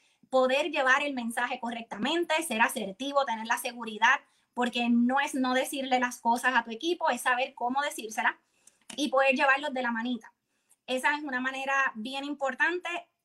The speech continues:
tú dar el ejemplo como líder en cuanto al desarrollo personal, porque yo no puedo decirle a mi equipo, por ejemplo, "Líderes, tienen que hacer desarrollo personal", pero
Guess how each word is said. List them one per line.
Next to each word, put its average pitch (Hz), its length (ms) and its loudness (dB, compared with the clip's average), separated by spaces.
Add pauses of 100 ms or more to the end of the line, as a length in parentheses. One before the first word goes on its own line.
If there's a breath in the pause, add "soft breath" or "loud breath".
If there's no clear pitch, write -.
(460)
tú 381 140 -2 (120)
dar 320 120 2
el 320 60 -4
ejemplo 269 380 -4
como 285 180 -4
líder 247 440 -4
en 254 140 -6
cuanto 247 260 0
al 226 60 -2
desarrollo 233 480 -4
personal, 240 500 -2
porque 240 220 -2
yo 262 100 2
no 320 100 2
puedo 320 160 6 (100)
decirle 285 340 -4 (200)
a 254 100 -2
mi 262 120 -2
equipo, 247 280 -8
por 254 100 -4
ejemplo, 262 400 -4 (440 soft breath)
"Líderes, 330 460 6
tienen 269 260 2
que 302 80 0
hacer 294 220 0
desarrollo 254 440 0
personal", 254 520 0
pero 254 220 0